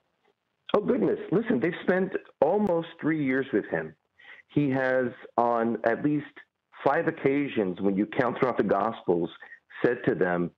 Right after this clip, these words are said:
"Ye of little faith." And so he's on the death march right now. He's on his way to Jerusalem to be crucified. And still, he regards their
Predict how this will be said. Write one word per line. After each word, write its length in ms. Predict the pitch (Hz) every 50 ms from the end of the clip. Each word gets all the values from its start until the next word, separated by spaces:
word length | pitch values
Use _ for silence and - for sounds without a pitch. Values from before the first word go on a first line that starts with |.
| _ _
"Ye 560 | - 101 98 107 123 139 147 147 147 143 139 - - -
of 160 | 131 127 131
little 580 | 110 101 107 110 104 104 104 101 - - - _ _ - -
faith." 300 | - 107 98 92 - 139 - - - - _ _ _ _ _ _ -
And 120 | 117 131 -
so 80 | 127 120
he's 180 | - 185 226 226 - -
on 180 | 143 151 160 147
the 80 | 139
death 340 | - - 139 135 139 131 -
march 280 | 127 117 92 90 87 - -
right 200 | 110 110 110 -
now. 300 | 117 120 135 143 120 110
He's 160 | 113 123 -
on 100 | 165 156
his 100 | 151 127
way 140 | 117 135 143
to 100 | 131 131
Jerusalem 580 | 120 - 120 120 135 185 196 285 180 147 101 - - _ _ _ _ _ _ -
to 60 | -
be 80 | 139 151
crucified. 680 | 147 - 185 226 220 233 - - - 98 71 - - - - - - _ _ - - - - - _ _
And 180 | - 147 143 143 - - - - - - _
still, 640 | - 269 302 302 254 208 143 107 80 71 - - _ _ _ _ _ _ _ _ _ _ _ _ -
he 220 | 165 165 165 160
regards 600 | 156 - 147 135 - 135 123 127 131 139 135 - 101
their 200 | 123 117 113